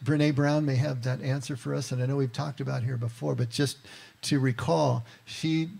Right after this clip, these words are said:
took all the people that she interviewed over a ten-year period and said they fell into two groups,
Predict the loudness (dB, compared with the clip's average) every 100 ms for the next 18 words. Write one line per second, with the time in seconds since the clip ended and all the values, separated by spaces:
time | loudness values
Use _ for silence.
0 | -6 0 0 2 2 2 0 -4 0 2
1 | 2 0 -2 0 0 0 0 0 -2 -2
2 | -2 -4 -4 -6 -6 -6 -4 -4 -4 -4
3 | -4 -4 -4 -4 -4 -4 -4 0 0 -2